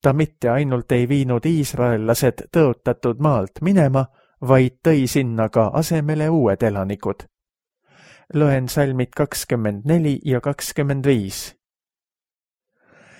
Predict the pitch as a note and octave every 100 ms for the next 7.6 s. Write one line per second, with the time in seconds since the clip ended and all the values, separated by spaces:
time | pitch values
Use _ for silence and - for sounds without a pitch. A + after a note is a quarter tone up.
0 | - _ D#3+ C#3 B2 A2+ D#3+ E3+ - D3
1 | C3 B2 - E3 D3 A#2 A#2 - B2 C3+
2 | - - B2+ - E3 C#3 A#2 A2+ - -
3 | D3+ A#2+ G#2 F#2+ - D3+ E3+ D#3+ D3 C#3
4 | - - - _ _ _ D3+ E3+ E3+ -
5 | C#3 C3 - - _ _ _ C#3 E3 E3
6 | C#3 C3+ - - - _ _ _ - D3
7 | F3 D3 - C3 - -